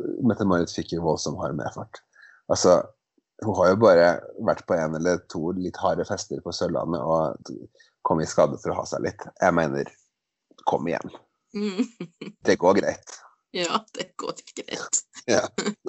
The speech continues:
Speaker 2: <laughs> Men ellers så, altså, sånn T V syttende mai er for meg ganske stort, altså. Jeg, jeg har en mattradisjon sånn frokostmessig på syttende mai, og det er at vi bestandig skal ha rø-,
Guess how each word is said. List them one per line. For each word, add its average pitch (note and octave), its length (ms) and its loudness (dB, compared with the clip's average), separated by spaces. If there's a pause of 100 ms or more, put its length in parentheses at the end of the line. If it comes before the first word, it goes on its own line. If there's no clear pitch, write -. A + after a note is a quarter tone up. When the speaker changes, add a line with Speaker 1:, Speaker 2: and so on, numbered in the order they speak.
(280)
Speaker 2:
<laughs> - 1120 -10
Men A#3 160 4
ellers F#3 480 4
så, A#3+ 180 6
altså, A3+ 360 2 (160)
sånn G#3+ 420 2
T C#4 140 2 (180)
V C3+ 100 -6
syttende D3 380 -8
mai C#3+ 320 -6
er E3 340 -4
for G3+ 140 -14
meg D#3 240 -8
ganske E3+ 400 -12 (400)
stort, D4 400 -6
altså. G#3+ 240 -4
Jeg, G#3 220 -2 (340)
jeg A3 160 -6
har B3+ 240 0
en A3+ 260 -2
mattradisjon F3+ 720 -4
sånn A3+ 160 -10
frokostmessig F#3+ 840 -12
på C4+ 100 -8
syttende C4 260 -6
mai, B3 160 -2
og F#3+ 220 -8
det F3+ 220 -10
er F3+ 160 -8
at D#3+ 100 -12
vi E3+ 80 -12
bestandig D3+ 340 -8
skal D#3+ 220 -8
ha D#3+ 80 -4
rø-, F3 240 -8